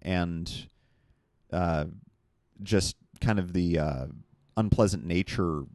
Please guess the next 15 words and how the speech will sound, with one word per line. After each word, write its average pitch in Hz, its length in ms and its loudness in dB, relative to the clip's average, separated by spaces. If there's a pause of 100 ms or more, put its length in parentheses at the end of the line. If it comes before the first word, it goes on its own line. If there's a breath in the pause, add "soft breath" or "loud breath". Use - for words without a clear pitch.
sometimes 85 680 -2
of 80 120 -2
having 85 340 -2
to 76 260 -4
go 80 120 -2
find 87 280 -6
your 73 80 -12
fucking 82 300 -12
ball 90 580 2
and 69 120 -12
where 76 140 -6
did 131 140 -12
it 104 140 -20
go 95 580 0
and 73 320 -8